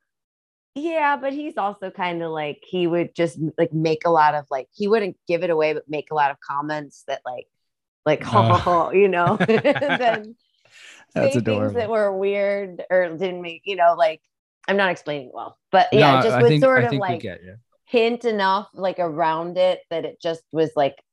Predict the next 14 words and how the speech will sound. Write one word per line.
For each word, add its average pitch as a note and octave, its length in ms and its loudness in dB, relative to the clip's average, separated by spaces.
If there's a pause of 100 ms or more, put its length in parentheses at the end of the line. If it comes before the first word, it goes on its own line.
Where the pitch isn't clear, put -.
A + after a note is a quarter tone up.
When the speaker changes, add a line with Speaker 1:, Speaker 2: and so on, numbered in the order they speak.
(280)
Speaker 1:
"You're E3+ 260 0
acting D#3 360 -2
strange, C#3 380 -2
something's C3 480 -6
going C3 300 0
on," B2+ 340 -10
you E3 160 2
know? C#3 220 0
Speaker 2:
Yeah. - 120 -10
Speaker 1:
So. C3 320 2 (320)
Speaker 2:
Wink, B2 320 -2
wink. A#2+ 360 -2 (840)
Speaker 1:
Yeah. C3 260 0 (300)
Speaker 2:
<laughs> F#3+ 100 -6